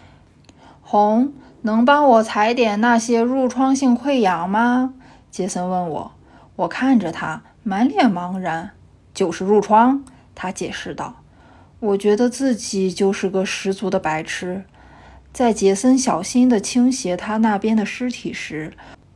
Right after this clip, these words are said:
我从不锈钢橱柜里取出一根柿子，把那尴尬的通红的脸藏在柜门后面，填写着上面的标签。柿子的外壳是一个细长的塑料管，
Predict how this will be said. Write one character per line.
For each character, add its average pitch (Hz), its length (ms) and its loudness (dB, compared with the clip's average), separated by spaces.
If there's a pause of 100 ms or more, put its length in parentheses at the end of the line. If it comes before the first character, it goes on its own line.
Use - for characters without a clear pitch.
(440)
我 190 140 0
从 214 200 0
不 196 180 2
锈 240 260 2
钢 240 300 4
橱 190 240 0
柜 262 260 2
里 170 220 0
取 165 200 -6
出 208 140 -6
一 214 120 -2
根 240 180 2
柿 240 280 -2
子， 156 340 -8 (440)
把 185 140 0
那 185 200 -2
尴 214 320 2
尬 233 220 4
的 180 140 0
通 254 400 0
红 185 220 -6
的 208 120 -2
脸 175 300 -4
藏 170 400 -10
在 196 220 0
柜 226 220 0
门 170 200 -4
后 254 280 0
面， 151 300 -6 (380)
填 208 280 -2
写 190 200 -2
着 175 140 -4
上 233 240 0
面 180 140 -2
的 165 80 -6
标 202 240 -2
签。 262 420 -4 (640)
柿 330 260 0
子 208 140 2
的 190 120 0
外 226 280 4
壳 190 380 -4
是 208 240 -2
一 190 100 -2
个 196 200 -2
细 240 240 -4
长 185 220 -6
的 208 100 -4
塑 269 180 -6
料 208 180 2
管， - 300 -8